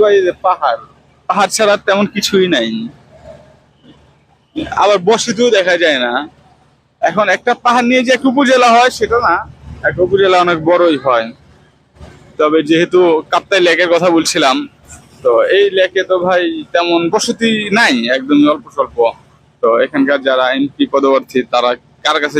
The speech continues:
যেন ভোট চায়, আর এখানকার ভোট কেন্দ্র কই তাও জানি না, এখানকার জনগণ কিভাবে ভোট কেন্দ্রে যায় ভোট দেওয়ার জন্য তাও জানি না। তবে যদিও করে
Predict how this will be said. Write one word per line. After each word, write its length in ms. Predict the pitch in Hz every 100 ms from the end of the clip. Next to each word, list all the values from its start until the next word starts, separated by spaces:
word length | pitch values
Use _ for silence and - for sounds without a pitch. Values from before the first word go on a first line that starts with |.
| 135
যেন 120 | 139 120
ভোট 120 | 127 -
চায়, 220 | 165 135 131 - - - - _ 135 127
আর 120 | 120 127
এখানকার 460 | 147 147 147 135 131 - - - - - _ _ -
ভোট 160 | 143 143 -
কেন্দ্র 220 | 185 190 180
কই 120 | 185 185
তাও 160 | 147 151 160
জানি 160 | 170 175
না, 40 | 160
এখানকার 280 | 156 156 156 143
জনগণ 400 | 170 175 170 165 - _ _ _ 214
কিভাবে 360 | 196 170 175 175 151
ভোট 140 | 147 -
কেন্দ্রে 260 | 190 185 190 170
যায় 160 | 170 143
ভোট 120 | 135 147
দেওয়ার 160 | 175 165
জন্য 160 | 160 151 147
তাও 160 | 131 139
জানি 180 | 151 156 143
না। 60 | 139 - _ _ _ _ _ _ _ _
তবে 280 | - 131 123 117 101 - - - _ -
যদিও 360 | 165 233 220 226 208 190
করে 180 | 185